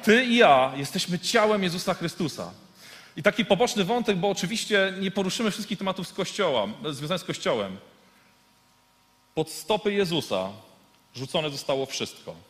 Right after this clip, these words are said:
A jest powiedziane, że my jesteśmy Jego ciałem, także i stopami. Pod stopy Kościoła, ciebie i mnie, jest rzucona cała zwierzchność diabelska.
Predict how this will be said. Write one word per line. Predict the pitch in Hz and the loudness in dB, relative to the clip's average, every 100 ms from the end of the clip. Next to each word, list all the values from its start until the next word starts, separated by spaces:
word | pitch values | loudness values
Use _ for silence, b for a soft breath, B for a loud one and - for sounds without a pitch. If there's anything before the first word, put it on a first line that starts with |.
| _ _ _ _ _ _ _ _ | _ _ _ _ _ _ _ _
A | |
jest | 120 - | -8 -6
powiedziane, | 165 156 156 147 | -6 -4 -6 -6
że | 139 | -8
my | 143 | -10
jesteśmy | 143 135 139 | -12 -12 -12
Jego | 135 135 | -12 -10
ciałem, | - 90 87 85 85 _ _ _ _ _ _ - | -8 -8 -10 -14 -20 _ _ _ _ _ _ -14
także | 95 120 | -10 -10
i | |
stopami. | 117 - - 98 87 87 _ _ _ _ b b b b _ | -10 -10 -8 -10 -10 -16 _ _ _ _ b b b b _
Pod | 117 | -12
stopy | - 175 165 | -6 -6 -6
Kościoła, | 170 165 - 139 92 90 92 - _ _ _ _ _ | -8 -8 -6 -6 -6 -8 -10 -18 _ _ _ _ _
ciebie | - 135 139 143 | -12 -10 -8 -8
i | 147 | -8
mnie, | 131 95 98 | -8 -8 -8
jest | 107 107 | -10 -10
rzucona | 113 139 123 | -10 -8 -10
cała | 110 - 143 139 135 135 - _ _ _ _ | -10 -6 -4 -4 -8 -10 -20 _ _ _ _
zwierzchność | 101 107 120 - 110 104 | -16 -10 -10 -8 -10 -8
diabelska. | 101 87 85 80 - | -8 -10 -12 -14 -18